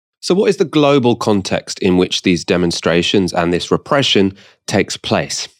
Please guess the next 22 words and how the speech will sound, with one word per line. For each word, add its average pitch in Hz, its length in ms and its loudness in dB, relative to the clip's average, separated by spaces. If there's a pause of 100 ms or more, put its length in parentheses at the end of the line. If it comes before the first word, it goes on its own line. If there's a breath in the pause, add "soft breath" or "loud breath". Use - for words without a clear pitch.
(180)
In 95 140 0
Western 92 320 0
media, 82 220 2
the 95 80 -2
focus 90 320 -2
tends 95 300 -2
to - 80 -4
be 82 180 0
on 82 180 -4
Vladimir 78 380 -4
Putin, 117 480 0
who 90 120 4
is 80 120 0
seen 95 200 2
as 87 80 2
a 92 60 0
bulwark 92 600 2
of 90 100 0
authoritarianism 82 1120 -2
in 78 260 0 (380 soft breath)
the 107 120 0
region. 104 520 2